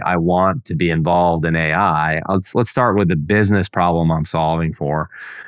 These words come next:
and work with other partners like legal, finance to understand both what the building of that is trying to accomplish, as well as any legal or regulatory constraints you may have. Like, don't go down the road of building something when you haven't checked to verify that it doesn't trip.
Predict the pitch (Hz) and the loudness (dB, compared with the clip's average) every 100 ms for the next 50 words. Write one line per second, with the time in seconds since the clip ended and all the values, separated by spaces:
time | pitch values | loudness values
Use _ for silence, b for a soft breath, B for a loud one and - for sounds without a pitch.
0 | B 131 123 113 117 117 113 98 101 98 | B 0 2 4 2 2 2 2 2 0
1 | 90 101 104 82 85 85 85 92 95 98 | 0 0 2 0 0 -2 -2 0 2 2
2 | 90 82 82 92 92 92 87 82 - 90 | 2 -2 -2 -2 0 0 0 -2 -4 -4
3 | 92 - 98 95 80 95 95 92 71 98 | -4 -2 0 0 0 0 0 -2 -4 -4
4 | 92 80 98 101 95 90 90 - 92 87 | -2 -2 0 0 0 0 -2 -2 -2 -2
5 | 82 - 92 92 - 143 - B B B | -4 -4 -2 0 0 -2 -4 B B B
6 | B - 87 90 98 98 98 95 92 98 | B -2 0 0 2 2 2 2 2 2
7 | 95 90 92 92 82 92 87 87 - 95 | 2 2 2 0 0 0 0 -2 -2 -2
8 | 87 - 85 82 85 95 82 82 85 82 | -2 -2 -2 -2 -2 -2 -2 -2 -4 -2
9 | 101 98 110 107 107 98 101 101 92 82 | -2 2 2 2 2 4 4 2 0 2
10 | 113 104 92 95 87 87 85 87 82 95 | 2 2 2 0 -2 0 0 0 0 -2
11 | 90 92 - 92 - 85 87 90 85 87 | -2 -2 -2 -4 -2 -2 0 0 0 0
12 | 85 85 82 82 73 87 82 87 69 b | 0 0 -2 -4 -2 -2 0 -2 -4 b
13 | b b - - 98 | b b -4 -2 -2